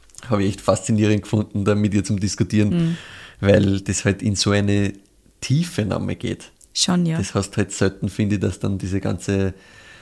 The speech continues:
Speaker 1: ja, Biodiversität und, äh, diese Agroforestry-Geschichte dann so tief schon drinnen ist.
Speaker 2: Voll.
Speaker 1: Meistens ist es so, ja, das wäre was Spannendes, da möchte ich mich damit beschäftigen.
Speaker 2: Ja, ich mein,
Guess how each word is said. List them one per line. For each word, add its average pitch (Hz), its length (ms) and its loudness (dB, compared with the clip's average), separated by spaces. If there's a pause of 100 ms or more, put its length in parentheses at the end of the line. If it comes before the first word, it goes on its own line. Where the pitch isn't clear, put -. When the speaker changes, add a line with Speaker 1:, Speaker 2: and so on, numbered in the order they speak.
(520)
Speaker 1:
ja, 101 360 4 (640)
Biodiversität 104 1000 2
und, 98 380 -2 (200)
äh, 85 280 -8 (100)
diese 98 280 -6
Agroforestry-Geschichte 101 1500 -2
dann 98 220 -4
so 120 240 -2
tief 110 360 0
schon - 180 -4
drinnen 95 300 -2
ist. 92 220 -10 (240)
Speaker 2:
Voll. 180 300 2
Speaker 1:
Meistens 123 340 2
ist 123 160 0
es 120 160 -2
so, 110 140 2
ja, 101 260 -2
das 107 260 -6
wäre 104 180 0
was 110 80 -2
Spannendes, 113 680 -2
da 107 80 2
möchte 101 340 0
ich 107 40 2
mich 104 80 0
damit 98 260 -2
beschäftigen. 104 500 0
Speaker 2:
Ja, 240 240 6
ich - 80 2
mein, 220 360 2